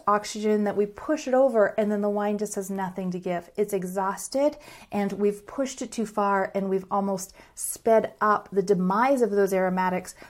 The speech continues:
by forcing it, and it doesn't have anything left to give us. So just be careful a little bit, and if you want to try and practice, look for wines with square shoulders. The other rule to this, though, is that big, bold, buttery, huge Chardonnay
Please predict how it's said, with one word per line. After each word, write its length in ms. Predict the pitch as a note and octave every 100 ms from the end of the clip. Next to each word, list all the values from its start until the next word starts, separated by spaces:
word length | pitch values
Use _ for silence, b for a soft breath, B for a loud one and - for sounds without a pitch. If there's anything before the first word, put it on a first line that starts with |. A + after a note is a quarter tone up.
| B
by 100 | G3
forcing 480 | F#3 G#3+ G#3 G3+ G3
it, 180 | G3 -
and 160 | - F#3
it 100 | F3+
doesn't 220 | F#3 F3+
have 440 | F3 F3+ F3 F3 - F#3
anything 360 | F3+ F3+ F3
left 200 | E3+ E3
to 80 | E3+
give 200 | E3+ D#3+
us. 240 | D#3+ F3
So 120 | - G#3 -
just 400 | D4 D#4+ D#4+ -
be 80 |
careful 480 | C4 B3 A#3 G#3 G3
a 60 | -
little 280 | G3 G3 F#3
bit, 300 | F#3 F3+ - B B
and 300 | G3 F#3 F3+
if 140 | - F#3
you 80 |
want 280 | G#3 D#4 D4+
to 60 | -
try 380 | B3 A#3+ A#3 -
and 140 | F#3+
practice, 420 | A3+ A3 A3 G#3
look 160 | G#3 G#3+
for 140 | A#3
wines 380 | G3+ G3 F#3+ F#3+ -
with 400 | F3 F3 F3+ - b b
square 260 | - E3
shoulders. 540 | D#3+ C4+ C4+ - F3+ - b b b -
The 320 | A#3 A3 - -
other 240 | D4+ E4 D#4+
rule 240 | D4 C#4
to 160 | C4 A3+
this, 240 | A3 A3
though, 180 | G#3+ G3
is 200 | G#3 F#3+
that 340 | F#3 F#3 -
big, 560 | - D#4+ C4 F3+ F#3 -
bold, 680 | A#3+ B3 A#3 G3+ - F3+ -
buttery, 480 | A#3+ A#3 A3+ G#3 G3+
huge 460 | - B3+ A#3+ A3+
Chardonnay 800 | - - G3+ G3 F#3+ F3+ G3+